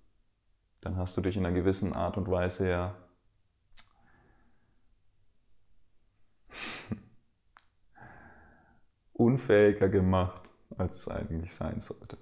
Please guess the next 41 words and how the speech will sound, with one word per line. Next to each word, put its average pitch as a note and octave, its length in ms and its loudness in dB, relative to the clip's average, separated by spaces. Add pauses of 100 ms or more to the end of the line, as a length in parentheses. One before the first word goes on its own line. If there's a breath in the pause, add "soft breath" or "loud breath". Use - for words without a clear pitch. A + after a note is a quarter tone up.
(380)
Und F2+ 200 -4
wenn F2 100 0
du E2+ 80 -2
nicht E2+ 180 -6
ohne D2+ 180 -4
Stuhl G#2 280 0
sitzen G2+ 360 -4
kannst, F2+ 360 -6
ist F#2 140 -6
es F#2 120 -12
im - 160 -10
Grunde D#2+ 300 -4
das - 220 -14
Gleiche. D#2 420 -6
Unser - 200 -6
Körper G2 340 2
ist F#2 140 -2
dafür F2+ 200 0
gemacht, F2+ 400 -2 (160)
dass - 180 -12
du D2 100 -8
ohne E2 240 -4
Stuhl F2+ 340 -4
bequem E2+ 760 -6
sitzen - 480 -12
kannst. - 360 -16 (680 loud breath)
Bei E2+ 100 -4
den F2 140 -2
meisten F#2 320 -2
ist F2 100 -4
so G2 100 0
viel - 140 -4
Steifigkeit G2+ 720 -2
im F#2+ 80 -2
Körper, F#2 400 -4
dass - 160 -4
sie - 80 -8
sich E2+ 240 -10
nicht F2+ 240 -8
bequem, F2+ 800 -2 (800 loud breath)
angenehm F#2 840 0